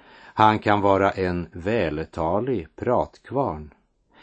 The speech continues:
men sakna den andliga kraften som följer det himmelska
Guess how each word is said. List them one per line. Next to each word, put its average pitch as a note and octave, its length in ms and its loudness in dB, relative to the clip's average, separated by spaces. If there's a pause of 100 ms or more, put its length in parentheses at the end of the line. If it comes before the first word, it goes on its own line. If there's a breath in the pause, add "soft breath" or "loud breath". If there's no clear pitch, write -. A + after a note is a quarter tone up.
men G2+ 220 0
sakna G#2+ 680 2
den A2+ 280 0
andliga F#2+ 640 -2
kraften E2+ 880 -6
som G2 240 -6
följer F#2 800 -2
det G#2 140 -2
himmelska D#2+ 840 -4